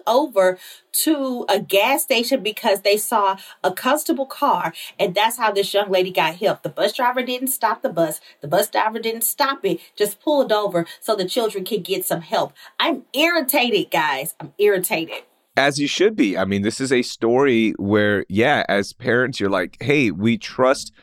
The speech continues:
Speaker 2: the bus system to get our kids home safely." And things like this happen on buses, right? Like,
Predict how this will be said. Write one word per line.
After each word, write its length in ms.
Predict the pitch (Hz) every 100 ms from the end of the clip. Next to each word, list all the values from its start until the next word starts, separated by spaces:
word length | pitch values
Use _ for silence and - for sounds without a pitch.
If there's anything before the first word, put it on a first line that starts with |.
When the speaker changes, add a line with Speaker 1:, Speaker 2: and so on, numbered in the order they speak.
| _ _ _
Speaker 2:
the 600 | - 101 120 113 107 107
bus 340 | - 101 117 -
system 360 | 123 120 120
to 40 | 104
get 200 | 110 113
our 80 | 107
kids 280 | - 98
home 360 | - 135 127 120
safely." 640 | - 127 127 127 127 127 - - _ -
And 260 | 117 117 113
things 260 | 139 151 127
like 200 | 139 -
this 220 | 147 -
happen 380 | - 160 135 143
on 160 | 143
buses, 400 | 127 175 - 85
right? 160 | 101 123
Like, 140 | 110